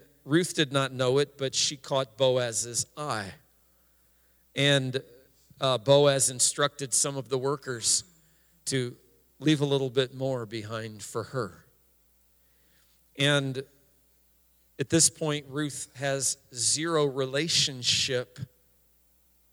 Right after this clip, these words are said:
with Boaz. And,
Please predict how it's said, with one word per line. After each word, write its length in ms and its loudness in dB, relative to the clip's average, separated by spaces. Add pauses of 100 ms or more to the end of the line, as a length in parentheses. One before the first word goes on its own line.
with 220 -6
Boaz. 760 -6 (1300)
And, 500 0